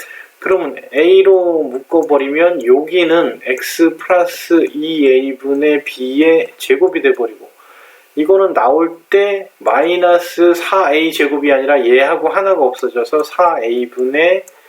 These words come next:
비제곱 플러스 C는 제로 이렇게 나오지. 그러면 A의 X 플러스 이 에이분의 B의 제곱은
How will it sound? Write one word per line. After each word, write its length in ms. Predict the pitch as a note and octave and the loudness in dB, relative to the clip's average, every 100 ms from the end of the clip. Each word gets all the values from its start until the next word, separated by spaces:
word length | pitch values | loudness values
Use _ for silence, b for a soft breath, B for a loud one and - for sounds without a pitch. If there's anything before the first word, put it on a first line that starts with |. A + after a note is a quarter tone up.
| b b _ | b b _
비제곱 760 | D3 C3+ C3+ B2+ E3+ F#3+ - | -6 -2 0 2 0 -2 -8
플러스 560 | - E3 E3+ E3+ - D#3 | -6 -4 -2 -4 -4 -2
C는 680 | - - F3 D#3+ D#3+ E3+ E3 | -2 -2 0 0 0 -2 0
제로 280 | C3 A#2+ A#2 | 0 0 0
이렇게 300 | C#3+ - C3 | -2 -2 -4
나오지. 360 | A2 G2 - | -4 -4 -8
그러면 300 | C3+ D#3 D#3 B2+ | -2 -2 -2 -2
A의 540 | C3 C#3 C3 C#3 E3 - B B B B B B | 0 2 0 0 -2 -8 B B B B B B
X 360 | B2+ - F#3 - | -8 -2 -4 0
플러스 520 | F#3+ F3+ - E3+ D#3 | -2 -2 -4 -2 -2
이 300 | C#3+ D3+ D3+ | -2 -4 0
에이분의 800 | B2+ B2+ B2+ B2+ C3+ D3 E3 F3+ F3+ | 2 4 2 -2 -4 0 0 0 -4
B의 540 | - C#3+ C#3+ D#3 D3+ C3 | -12 -10 -4 0 0 0
제곱은 640 | - C#3+ D3+ A#2+ C3+ A#2+ | -4 -2 -2 -2 -4 -4